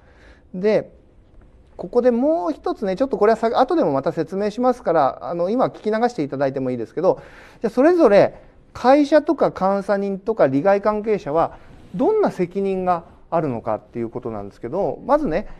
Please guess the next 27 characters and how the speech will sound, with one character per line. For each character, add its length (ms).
会 360
社 220
に 220
は 320
こ 140
れ、 220
財 300
務 200
諸 120
表 160
を 420
作 300
る 100
作 500
成 420
責 380
任 320
が 260
あ 80
り 100
ま 120
す。 80
い 80
い 20
で 80
す 80
か？ 200